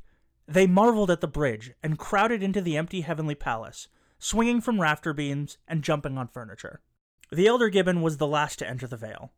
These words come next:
and he was so astonished that he sat down on the wet stone floor of the cave to gawk in awe. Monkey noticed the elder at the entrance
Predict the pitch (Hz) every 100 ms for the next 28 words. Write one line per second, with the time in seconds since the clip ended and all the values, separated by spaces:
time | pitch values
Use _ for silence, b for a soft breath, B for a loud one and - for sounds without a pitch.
0 | - 160 185 175 - 240 247 - 240 214
1 | 131 - - 151 165 - 208 226 196 180
2 | 180 160 147 165 - 196 190 - 175 175
3 | 175 - 139 110 107 - - 156 143 151
4 | 170 - 139 - 113 127 - _ _ -
5 | 156 220 214 202 220 240 - 175 147 147
6 | 147 143 147 185 - 120 120